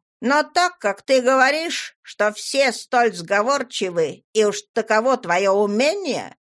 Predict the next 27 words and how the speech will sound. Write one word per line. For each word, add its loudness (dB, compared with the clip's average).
я 0
для 0
того, 0
чтобы 2
убедить -2
тебя -2
в -20
честности -4
моей 2
жены, 0
готов, 0
чтобы -2
мне 2
отрубили 0
голову, 2
если -2
ты 0
когда-либо 2
сумеешь 0
склонить 0
ее 0
к -20
твоему 4
удовольствию 2
в -20
таком -2
деле. -2